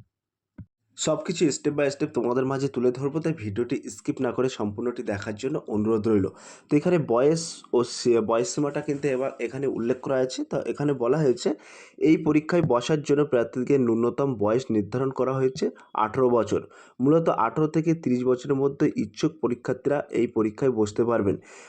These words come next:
অবশ্য গ্র্যাজুয়েশন স্তরে পরীক্ষা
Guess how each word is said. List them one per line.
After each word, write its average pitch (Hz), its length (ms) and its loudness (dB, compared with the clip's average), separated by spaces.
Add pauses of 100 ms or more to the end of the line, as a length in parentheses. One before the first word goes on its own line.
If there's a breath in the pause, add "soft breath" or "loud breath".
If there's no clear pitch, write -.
(120)
অবশ্য 160 440 0
গ্র্যাজুয়েশন 131 800 0
স্তরে 123 280 0
পরীক্ষা 127 540 -2